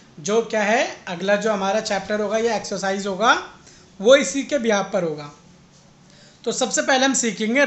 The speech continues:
round of nearest ten, nearest ten को round off करना सीखेंगे।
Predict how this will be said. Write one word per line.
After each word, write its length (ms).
round 420
of 240
nearest 560
ten, 180
nearest 580
ten 240
को 100
round 300
off 140
करना 220
सीखेंगे। 520